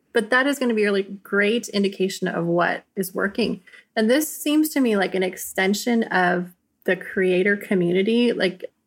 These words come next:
if you join the creator community for your country, they will have those assignments. But now they're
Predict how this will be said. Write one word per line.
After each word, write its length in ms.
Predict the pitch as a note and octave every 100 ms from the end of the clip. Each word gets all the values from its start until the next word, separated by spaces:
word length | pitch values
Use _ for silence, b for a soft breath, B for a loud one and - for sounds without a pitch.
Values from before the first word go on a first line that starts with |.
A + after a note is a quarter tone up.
| -
if 180 | G3+ G3+
you 60 |
join 240 | F3+ F#3 F#3+
the 80 |
creator 380 | F#3 G#3 G3 G3
community 400 | G3 G3+ F#3+ F#3+
for 100 | G3+ F#3
your 180 | F3+
country, 560 | F3+ F#3 E3+ A3+ A#3+ - B B B
they 160 | F#3+ G3
will 140 | F#3+
have 340 | F3+ G3 F3+ F3+
those 180 | F#3+ -
assignments. 720 | F3 E3 - - - - - -
But 100 | G3+
now 240 | G#3 G3+
they're 120 | A3+